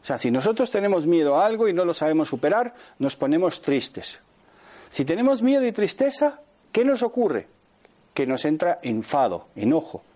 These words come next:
ira. Si tenemos miedo, tristeza e ira, nos sentimos culpables. Y cuando hemos llegado a sentirnos culpables, ¿qué nos pasa? Nos paralizamos. Nos quedamos totalmente bloqueados.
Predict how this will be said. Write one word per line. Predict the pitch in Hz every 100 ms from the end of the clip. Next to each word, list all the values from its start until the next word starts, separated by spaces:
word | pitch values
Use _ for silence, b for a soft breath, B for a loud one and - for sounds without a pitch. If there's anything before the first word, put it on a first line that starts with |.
| _
ira. | 170 320 - _ _ _ _ _ B B B B B
Si | - 135
tenemos | 180 214 143 - - B B B B
miedo, | 120 202 220 127 - -
tristeza | 147 139 220 196 - 82 _ _ _ _ _ _ _ _ _ _ _ - _ _ _ _ -
e | 135
ira, | 214 285 330 - - _ _ _ _ _ -
nos | 143
sentimos | 139 139 170 170
culpables. | 170 131 110 85 76 - - _ _ _ _ _ B B B B
Y | 160
cuando | 185 175
hemos | 233 294 254
llegado | 247 254 175 - -
a | 131
sentirnos | 170 170 247 262 254
culpables, | 220 208 294 302 339 - -
¿qué | 247
nos | 269 247
pasa? | 320 311 349 - 135
Nos | 143
paralizamos. | - 139 135 123 117 120 87 82 - _ B B B -
Nos | 151 -
quedamos | 226 254 254
totalmente | 214 214 226 233 233
bloqueados. | 202 156 - 143 95 -